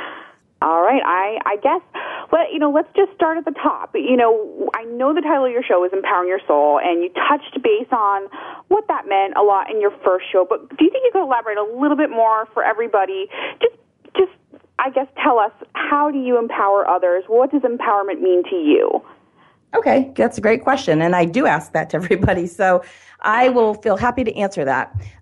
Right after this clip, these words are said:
Speaker 2: M-, I have a mission statement. My mission statement is moving souls from imprisonment to empowerment.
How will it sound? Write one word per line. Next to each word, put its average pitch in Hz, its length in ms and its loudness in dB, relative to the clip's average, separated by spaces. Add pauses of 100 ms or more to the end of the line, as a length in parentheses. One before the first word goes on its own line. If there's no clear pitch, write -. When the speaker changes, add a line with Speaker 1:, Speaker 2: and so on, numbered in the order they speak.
Speaker 2:
M-, - 160 -6
I 233 100 2
have 320 160 0
a 381 80 2
mission 254 340 2
statement. 196 540 -4
My 185 140 0
mission 254 320 2
statement 214 420 2
is 175 140 0
moving 208 280 2
souls 196 400 2
from 175 140 2
imprisonment 196 680 0
to 190 100 -6
empowerment. 147 640 -2